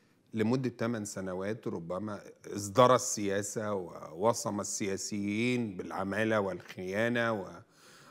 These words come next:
آه، ألقى بهم في السجون والمعتقلات، وجد نفسه في لحظة ما أمام تحدي حقيقي إنه هذه الأزمة الاقتصادية الطاحنة التي أتفق مع ما قاله الدكتور عبد التواب في إنها جزء منها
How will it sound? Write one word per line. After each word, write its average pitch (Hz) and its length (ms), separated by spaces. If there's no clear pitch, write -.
آه، 98 600
ألقى 110 300
بهم 113 240
في 101 100
السجون 104 480
والمعتقلات، 92 1040
وجد 175 380
نفسه 135 380
في 113 120
لحظة 110 360
ما 104 260
أمام 123 340
تحدي 147 480
حقيقي 165 540
إنه 120 480
هذه 156 280
الأزمة 147 360
الاقتصادية 117 720
الطاحنة 120 640
التي 117 460
أتفق 131 440
مع 104 160
ما 107 120
قاله 131 260
الدكتور 107 380
عبد 98 200
التواب 113 400
في 107 240
إنها 117 300
جزء 139 420
منها 127 480